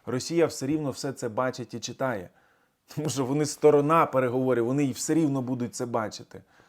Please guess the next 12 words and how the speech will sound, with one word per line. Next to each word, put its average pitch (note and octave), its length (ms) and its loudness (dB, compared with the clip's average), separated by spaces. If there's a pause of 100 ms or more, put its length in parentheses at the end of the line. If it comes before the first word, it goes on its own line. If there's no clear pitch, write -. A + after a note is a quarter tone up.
(260)
Це D3+ 120 2
щось D#3 280 2
дуже D3 280 0
схоже, E3+ 340 0
як C#3 140 0
Юлія D3+ 200 2
Тимошенко D3 560 -2
підписувала C#3 560 -2
газові B2+ 360 -2
контракти B2 500 -2
з - 80 -12
Путіним. G#2 400 -12